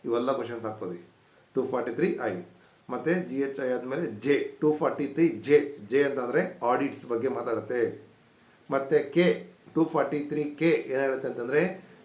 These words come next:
so ಚುನಾವಣಾ ಆಯೋಗ ಅಂತ ಹೇಳುತ್ತದೆ, ಚುನಾವಣಾ ಬಗ್ಗೆ ಮಾತಾಡುತ್ತೆ, ಪಂಚಾಯತ್ ಚುನಾವಣೆ ಬಗ್ಗೆ ಮಾತಾಡುತ್ತೆ.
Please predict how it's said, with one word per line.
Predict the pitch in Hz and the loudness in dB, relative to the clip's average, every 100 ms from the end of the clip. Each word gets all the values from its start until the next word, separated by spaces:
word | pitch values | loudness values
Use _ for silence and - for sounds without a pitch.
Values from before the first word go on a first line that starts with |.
| - | 2
so | 147 143 | 2 4
ಚುನಾವಣಾ | 147 143 139 135 | 2 2 2 2
ಆಯೋಗ | 135 127 127 123 | 2 2 0 0
ಅಂತ | 120 131 | -4 -2
ಹೇಳುತ್ತದೆ, | 123 113 117 117 | -2 -2 -2 -2
ಚುನಾವಣಾ | - 143 143 139 139 | 0 0 2 2 0
ಬಗ್ಗೆ | 127 123 | 0 -2
ಮಾತಾಡುತ್ತೆ, | 131 120 120 113 120 123 | -2 -2 -2 -2 0 -2
ಪಂಚಾಯತ್ | 113 117 113 131 120 - | 0 -2 -2 0 -2 -4
ಚುನಾವಣೆ | 127 123 120 113 | -4 -2 -2 -2
ಬಗ್ಗೆ | 107 131 | -2 -2
ಮಾತಾಡುತ್ತೆ. | 123 110 113 101 120 120 92 - | 0 0 -2 -2 0 0 0 -6